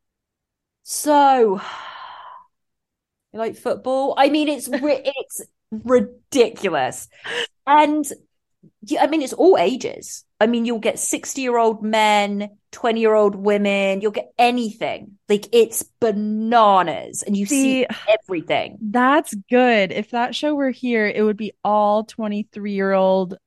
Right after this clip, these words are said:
Speaker 2: Instagram models, you know?
Speaker 1: Yeah. I
Speaker 2: I
Speaker 1: mean,
Speaker 2: wanna
Speaker 1: that's
Speaker 2: see all
Speaker 1: definitely the
Speaker 2: types.
Speaker 1: appe-, yeah, it's definitely the appeal of it. I mean,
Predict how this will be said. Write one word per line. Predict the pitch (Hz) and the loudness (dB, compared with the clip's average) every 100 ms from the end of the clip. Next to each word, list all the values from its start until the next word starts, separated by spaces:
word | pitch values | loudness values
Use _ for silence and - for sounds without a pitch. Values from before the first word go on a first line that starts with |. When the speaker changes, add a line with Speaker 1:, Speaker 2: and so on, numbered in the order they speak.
| - | -4
Speaker 2:
Instagram | 208 190 196 180 170 | -2 -2 -6 -2 -2
models, | 160 151 127 127 147 190 - | -2 -6 -6 -6 -6 -6 -6
you | 196 | -4
know? | 180 175 175 185 214 240 _ _ _ - | -2 0 0 0 -2 -4 _ _ _ -8
Speaker 1:
Yeah. | 196 190 143 - - | 0 2 2 -2 -2
I | 220 | 2
Speaker 2:
I | 220 | 4
Speaker 1:
mean, | |
Speaker 2:
wanna | 220 | 4
Speaker 1:
that's | 240 226 | 2 0
Speaker 2:
see | - 277 - | -4 -6 -2
all | 196 233 | 0 -2
Speaker 1:
definitely | 262 | -4
the | 208 196 156 | -2 -2 -4
Speaker 2:
types. | - 233 | -8 -10
Speaker 1:
appe-, | 226 - - | -10 -12 -14
yeah, | 190 208 175 226 - | -4 2 4 4 0
it's | 196 - | -8 0
definitely | 240 262 285 285 254 | 0 0 -6 -8 -6
the | 247 | -6
appeal | 226 - 240 214 | -6 -4 -2 0
of | 165 156 | 0 0
it. | |
I | 147 151 190 | 0 0 -2
mean, | 185 190 | -4 -8